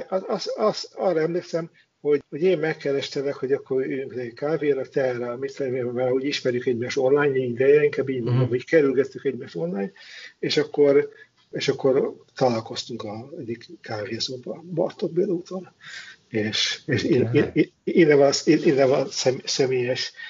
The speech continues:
Speaker 1: ismerettség jó, jó régen, de azt hiszem, hogy inkább azt mond-, az, azt, én úgy ismertelek téged, mint ilyen, inkább azt mondom, közösségi médiában aktív emberek, akik hozzászólt,
Speaker 2: Mhm.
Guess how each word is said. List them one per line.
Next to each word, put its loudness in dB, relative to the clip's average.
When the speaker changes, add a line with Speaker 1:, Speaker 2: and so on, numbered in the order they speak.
Speaker 1:
ismerettség 2
jó, 4
jó 6
régen, 2
de 4
azt 2
hiszem, -2
hogy 2
inkább 2
azt 2
mond-, -4
az, 0
azt, -2
én -2
úgy 0
ismertelek -4
téged, 0
mint -6
ilyen, 2
inkább -6
azt -2
mondom, -2
közösségi 2
médiában -6
aktív -6
emberek, -6
akik -16
hozzászólt, 4
Speaker 2:
Mhm. -18